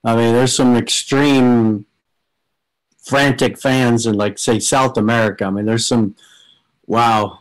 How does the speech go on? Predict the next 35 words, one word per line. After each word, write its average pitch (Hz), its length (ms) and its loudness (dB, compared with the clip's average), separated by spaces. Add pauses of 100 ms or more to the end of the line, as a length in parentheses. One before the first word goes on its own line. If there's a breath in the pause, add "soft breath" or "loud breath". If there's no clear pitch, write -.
(120)
I 123 80 0
mean, 117 200 4
some 113 420 2
really, 139 380 4
really 123 320 4
in-, 120 180 0
I 143 100 0
mean, 131 120 4
I 143 140 2
even 151 220 4
went 120 260 2
myself 120 640 -2
on 107 140 -2
a 95 40 -6
solo 110 680 0
tour, 98 480 -2 (760 soft breath)
uh, 104 200 0
for 120 140 -2
the 107 100 -2
first 113 300 -2
time 117 200 0
before 110 260 0
I 117 140 2
even 113 420 0
had 120 340 0
the 107 80 -8
chance 120 380 -2
to - 60 -12
go 120 140 2
with 110 160 2
Anthrax 117 520 -2
to 104 80 -8
South 98 320 -4
America. 95 340 -4
And, 90 140 -8